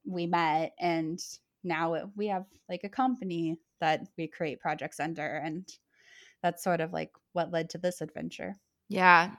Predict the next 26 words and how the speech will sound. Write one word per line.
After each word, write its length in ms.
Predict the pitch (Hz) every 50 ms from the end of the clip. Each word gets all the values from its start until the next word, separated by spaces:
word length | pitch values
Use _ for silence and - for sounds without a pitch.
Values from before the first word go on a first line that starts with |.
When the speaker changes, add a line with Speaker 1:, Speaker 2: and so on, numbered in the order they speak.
| - -
Speaker 2:
I 100 | 220 220
feel 160 | - 262 233
like 200 | 240 254 254 -
that's 180 | 226 214 214 -
such 160 | 208 190 -
a 60 | 202
common, 440 | 208 - - 175 170 170 175 180 180
like, 280 | 175 175 175 - - - _ _ _ _ _ _ _ _ -
story 800 | - - - - - - 185 180 180 175 175 175 175 185 190 190 180 - -
in, 320 | 185 180 185 180 175 - _ -
in 200 | 196 180 180 175
the 340 | 175 175 170 165 143 90 - -
chronic 380 | - - 180 170 175 175 175 -
illness 400 | 165 170 170 170 170 175 - -
and 140 | 175 175 170
disability 420 | 175 - - 185 170 170 165 170
community, 580 | 170 - 175 165 156 156 160 156 170 170 175 165
like, 320 | 160 156 143 127 - - - - - - - -
kind 240 | - 190 175 170 175
of 140 | 170 - -
being 340 | 175 175 165 165 165 - -
excluded 540 | 190 185 - - - - 180 175 165 170 170
from 160 | - 170 170
spaces. 600 | 156 - - - 131 143 - - 170 165 165 165
So, 380 | - 170 156 151 139 120 - _ _ _ _
like, 300 | - - 107 - _ -